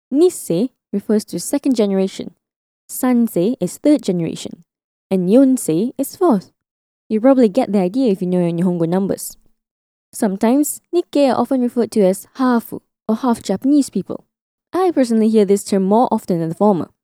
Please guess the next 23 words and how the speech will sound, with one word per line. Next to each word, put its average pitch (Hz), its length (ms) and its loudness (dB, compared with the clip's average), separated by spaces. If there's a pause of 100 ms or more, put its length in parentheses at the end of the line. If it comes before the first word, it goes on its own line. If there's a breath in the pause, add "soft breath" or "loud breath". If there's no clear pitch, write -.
(340)
where 196 100 0
the 196 80 0
former 269 340 2
is 190 120 -4
associated 233 520 -2
with 196 120 -2
a 165 60 -2
bigger 196 240 2
meaning, 220 360 0 (140)
I 170 80 -8
think. - 340 -10 (600)
But 214 120 2
anyway, 233 400 2 (260)
the - 80 -12
first 359 260 0
Japanese 247 440 0
emigration 214 460 -2
was 233 120 -2
to - 100 -8
other 233 160 0
parts - 260 -4
of 175 140 -6
Asia, 208 300 0